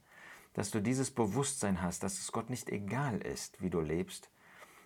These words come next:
und mit wem du Gemeinschaft hast. Wir sollen Ungläubigen die gute Botschaft weitergeben, unbedingt, aber keine Gemeinschaft haben, wie auf Feiern oder einfach mal so zusammen zu sein. Ich wünsche dir dieses Bewusstsein an diesem Tag und darüber hinaus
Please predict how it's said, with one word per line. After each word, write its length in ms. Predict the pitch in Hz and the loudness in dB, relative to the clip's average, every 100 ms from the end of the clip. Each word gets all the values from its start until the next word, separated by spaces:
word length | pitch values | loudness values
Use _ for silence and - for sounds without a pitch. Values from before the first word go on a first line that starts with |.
| - | -8
und 120 | - 104 | 0 2
mit 160 | 104 | 4
wem 180 | 117 120 | 4 4
du 100 | 101 | 4
Gemeinschaft 580 | 92 87 87 92 92 - | 6 4 2 0 -4 -4
hast. 320 | 104 - - | -8 -8 0
Wir 120 | 113 | 4
sollen 220 | 117 147 | 6 4
Ungläubigen 540 | 147 143 120 120 117 113 | 4 2 4 4 4 2
die 60 | |
gute 220 | 104 113 101 | 0 2 4
Botschaft 440 | 160 190 107 - | 4 4 2 2
weitergeben, 480 | 92 90 85 87 185 | 2 2 2 0 2
unbedingt, 680 | 175 160 117 123 85 - - _ _ _ _ _ - - | 4 4 4 2 0 -4 -16 _ _ _ _ _ -16 -6
aber 160 | 90 | -6
keine 280 | - 101 113 | -2 0 2
Gemeinschaft 560 | 101 82 82 82 - - | 2 2 0 -4 -6 -6
haben, 340 | 76 76 - - _ _ | -4 -6 -10 -16 _ _
wie 220 | 80 90 - | -2 -2 0
auf 160 | 76 | -4
Feiern 640 | - - - 85 87 85 | -4 -10 -2 0 0 -2
oder 240 | 82 82 - | -4 -4 -4
einfach 300 | 82 82 80 | -2 -4 -4
mal 140 | 78 | -4
so 180 | 78 73 | -4 -8
zusammen 460 | - 92 78 71 71 | -4 -4 -4 -8 -8
zu 140 | 69 | -10
sein. 260 | - - - - - - - | -8 -12 -14 -20 -20 -20 -20
Ich 80 | - | 2
wünsche 240 | 165 160 110 | 2 4 6
dir 120 | 101 | 6
dieses 280 | 101 98 98 | 6 4 2
Bewusstsein 520 | 95 98 - 92 - | 0 0 0 -2 0
an 140 | 98 | 0
diesem 240 | 117 113 98 | 2 0 0
Tag 260 | 98 98 | 0 0
und 160 | 98 87 | 0 0
darüber 260 | 82 80 | 0 -2
hinaus 560 | 78 73 76 82 - | -2 -2 -2 -4 -6